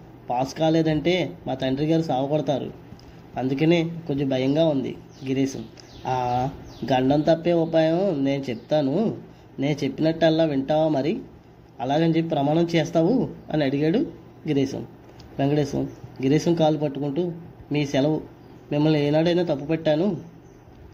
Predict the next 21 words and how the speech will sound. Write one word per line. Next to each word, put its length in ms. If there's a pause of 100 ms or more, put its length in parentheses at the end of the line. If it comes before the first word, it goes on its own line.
(120)
మీరు 140
ఎలా 180
చెప్తే 300
అలాగా. 440
మా 140
తండ్రి 340
గారికి 360
మా 240
చెడ్డ 160
కోపం, 380 (500)
పాస్ 260
కాలేదంటే 720 (260)
ఎముకలు 280
ఇరగ్గొడతాడు." 560 (540)
కన్నీరు 280
చేత 180
పట్టుకుని 560 (120)
తుడుచుకుంటూ 560 (600)
లేచాడు 360
పైకి. 320 (500)
గిరీశం, 320